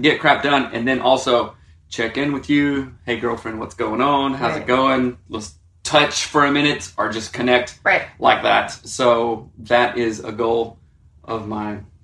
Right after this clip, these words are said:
Speaker 2: I like
Speaker 1: with you.
Speaker 2: that.
Speaker 1: Yeah.
Speaker 2: Intention, you mean?
Speaker 1: Intention,
Speaker 2: Um,
Speaker 1: yeah.
Speaker 2: my intention is to stay really present and to be kind of, uh, guiding, as it were, the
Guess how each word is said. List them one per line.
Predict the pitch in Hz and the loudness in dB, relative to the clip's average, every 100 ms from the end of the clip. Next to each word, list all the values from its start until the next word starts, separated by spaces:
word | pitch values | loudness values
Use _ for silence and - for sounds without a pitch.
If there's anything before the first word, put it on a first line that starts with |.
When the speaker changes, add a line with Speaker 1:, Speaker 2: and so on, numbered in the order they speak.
| _ _ - | _ _ -8
Speaker 2:
I | - - | -8 -6
like | - 311 - | -2 -2 -2
Speaker 1:
with | |
you. | - | -8
Speaker 2:
that. | - - | -10 -12
Speaker 1:
Yeah. | - | -10
Speaker 2:
Intention, | 185 185 180 190 202 | -6 -6 -8 -8 -8
you | |
mean? | 208 220 240 - - - - | -8 -8 -12 -18 -20 -18 -6
Speaker 1:
Intention, | - 202 202 208 | 0 2 2 -2
Speaker 2:
Um, | - | -6
Speaker 1:
yeah. | 208 - | -8 2
Speaker 2:
my | 240 294 | 4 6
intention | 302 294 285 269 262 247 | 4 2 2 0 0 -2
is | 240 208 208 202 - | -2 -2 -4 -6 -10
to | 208 | -12
stay | 202 - 214 202 202 | -10 -2 2 2 0
really | 208 202 | -4 -4
present | 208 202 190 202 202 | -4 -4 -2 -4 -4
and | 196 190 190 | -4 -2 -4
to | - 190 185 170 - | -6 -6 -6 -8 -8
be | 208 208 202 | -4 -4 -4
kind | 226 214 | -2 -2
of, | 196 170 - _ _ _ _ - | -4 -8 -18 _ _ _ _ -4
uh, | 180 175 170 170 175 | 0 2 0 -2 0
guiding, | 196 220 262 311 320 320 311 | 2 2 2 2 2 0 -2
as | 254 269 | -2 -2
it | 277 240 | -2 0
were, | 247 254 254 262 254 196 | 2 4 4 0 -4 -10
the | 208 202 196 190 | -8 -6 -6 -8